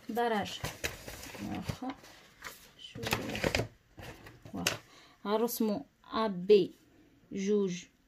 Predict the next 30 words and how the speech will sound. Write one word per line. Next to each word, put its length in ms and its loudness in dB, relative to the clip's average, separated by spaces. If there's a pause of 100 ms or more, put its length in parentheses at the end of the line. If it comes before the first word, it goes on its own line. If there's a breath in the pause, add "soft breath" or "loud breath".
(120)
سنتيمتر، 800 2 (880 loud breath)
و 120 -2
أ 240 0
سي، 480 0 (840)
واخا، 280 -6
نرسمو 320 -4
بعدا 240 -4
أ 180 -6
بي 240 0
فيها 260 -2
جوج 120 -6
سنتيمتر. 800 -4
عاد 100 4
نديرو 280 6
الزاوية 520 2
اللي 140 -2
فيها، 360 0 (260 loud breath)
دائمًا 280 8
كنبدا 340 4
بالضلع 380 4
الأول، 500 6 (280 loud breath)
إلا 180 6
عندي 160 4
شي 200 2
زاوية 340 8
كنديرها، 480 4
عاد 220 4
كنمشي 360 0
ندير 340 4
الضلع 460 4